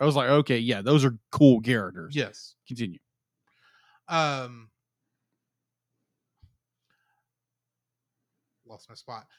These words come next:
Speaker 2: Uh, the idea that the elves are stupid is, I think, funny.
Speaker 1: Oh, yeah, that was clever.
Speaker 2: Because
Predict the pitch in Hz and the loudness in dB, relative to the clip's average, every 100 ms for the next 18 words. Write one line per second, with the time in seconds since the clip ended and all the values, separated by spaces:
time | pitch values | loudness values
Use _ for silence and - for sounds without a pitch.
0 | _ 143 123 107 - _ _ _ _ _ | _ -14 -14 -14 -20 _ _ _ _ _
1 | _ _ 156 175 151 185 170 165 165 151 | _ _ -16 -10 -6 -6 -6 -6 -6 -6
2 | 147 131 127 _ _ _ _ 139 123 120 | -6 -8 -12 _ _ _ _ -18 -14 -12
3 | 131 127 - - 113 135 127 104 - 117 | -12 -14 -16 -16 -14 -14 -14 -16 -14 -14
4 | 117 110 - 101 92 196 185 151 123 123 | -14 -18 -18 -8 6 10 12 10 4 -2
5 | 123 147 127 139 147 143 135 123 - | 0 -2 -4 -4 -2 -2 -4 -8 -12